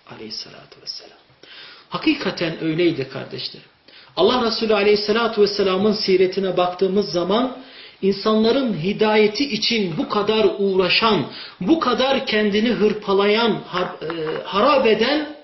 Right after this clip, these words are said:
belki de başka bir kimse yoktu kardeşlerim. İnsanların hidayetiyle sevinen.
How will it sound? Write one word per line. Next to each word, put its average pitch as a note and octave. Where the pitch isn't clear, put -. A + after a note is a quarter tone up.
belki E3+
de D#3+
başka D3+
bir C#3+
kimse -
yoktu -
kardeşlerim. -
İnsanların F3+
hidayetiyle D#3
sevinen. -